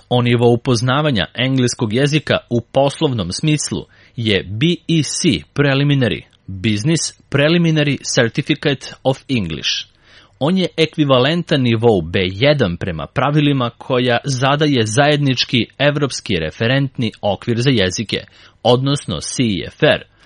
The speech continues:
the Common European Framework of Reference for Languages, a to znači da kandidati koji odluče da položu ovaj ispit imaju znanje engleskog jezika na nižem srednjem nivou.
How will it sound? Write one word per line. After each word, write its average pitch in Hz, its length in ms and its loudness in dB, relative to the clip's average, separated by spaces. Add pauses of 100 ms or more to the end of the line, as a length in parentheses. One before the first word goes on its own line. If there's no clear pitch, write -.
(300)
the 80 100 -2 (140)
Common 139 420 0
European 160 520 -2
Framework 147 720 -2
of 123 220 2
Reference 110 640 -2
for 139 120 0
Languages, 135 720 -2 (280)
a - 140 -10
to - 240 0
znači 135 500 2 (340)
da 107 240 2
kandidati 101 600 -2
koji 151 220 2 (100)
odluče 127 480 2
da 85 180 -2 (120)
položu 131 440 0 (120)
ovaj 135 300 2
ispit - 400 -6 (380)
imaju 160 300 2
znanje 117 480 0 (120)
engleskog 101 640 -2
jezika 139 540 -2
na 78 200 -8
nižem 151 520 0
srednjem 90 540 -4
nivou. 113 340 -2